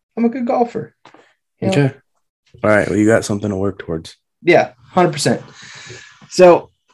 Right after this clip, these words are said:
Speaker 1: I think, I think today, I mean, it was a different type of podcast, right? We don't usually have, like,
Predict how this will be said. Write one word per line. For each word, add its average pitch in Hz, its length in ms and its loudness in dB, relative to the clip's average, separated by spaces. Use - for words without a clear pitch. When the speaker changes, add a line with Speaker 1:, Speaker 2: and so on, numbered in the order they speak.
Speaker 1:
I 208 80 4
think, 226 320 0
I 190 60 -2
think 214 200 0
today, 190 260 6
I 151 80 -2
mean, 156 140 2
it 165 40 2
was 165 120 0
a 143 40 -2
different 165 280 0
type 143 200 4
of - 80 -20
podcast, 123 600 -4
right? 135 320 -4
We 143 80 -4
don't 143 200 -2
usually 127 320 -6
have, 123 340 -4
like, 123 340 -4